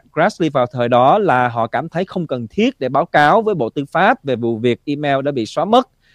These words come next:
Nhưng mà tuy nhiên với cái việc mà mười lăm cái thùng giấy tờ thì trước khi mà ổng về hưu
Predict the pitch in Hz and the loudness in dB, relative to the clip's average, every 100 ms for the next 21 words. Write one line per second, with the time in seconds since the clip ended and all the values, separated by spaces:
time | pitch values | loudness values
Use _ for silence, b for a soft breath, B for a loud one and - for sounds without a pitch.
0 | _ - 180 156 202 196 190 190 185 202 | _ -4 4 4 4 0 0 0 0 0
1 | 226 175 - 143 131 139 170 165 214 180 | 0 -2 -2 -4 -2 0 -2 -2 -6 -4
2 | 135 131 202 156 127 123 131 120 240 262 | -4 -2 0 4 4 2 -2 -6 -6 -6
3 | 202 170 156 131 123 113 143 190 143 139 | -2 -2 -2 -4 -4 -6 -6 -2 -2 4
4 | 185 175 | 4 4